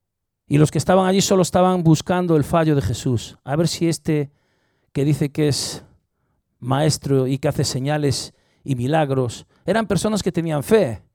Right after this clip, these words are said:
porque ellos estaban esperando que Jesús les sanara. Si estaban esperando que Jesús les sanara, era porque tenían fe.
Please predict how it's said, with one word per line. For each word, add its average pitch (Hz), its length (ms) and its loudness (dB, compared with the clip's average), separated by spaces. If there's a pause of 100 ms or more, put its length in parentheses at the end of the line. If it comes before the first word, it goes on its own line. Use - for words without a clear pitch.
(760)
porque 147 260 4
ellos 208 200 2
estaban 220 420 2
esperando 220 440 4
que 220 80 0
Jesús 190 300 4
les 175 140 4
sanara. 160 580 2
Si 143 260 0
estaban 208 360 2
esperando 196 460 2
que 147 100 -4
Jesús 202 260 -2
les 202 140 2
sanara, 190 480 2 (1120)
era 202 240 4
porque 151 260 0
tenían 147 380 0
fe. 185 360 2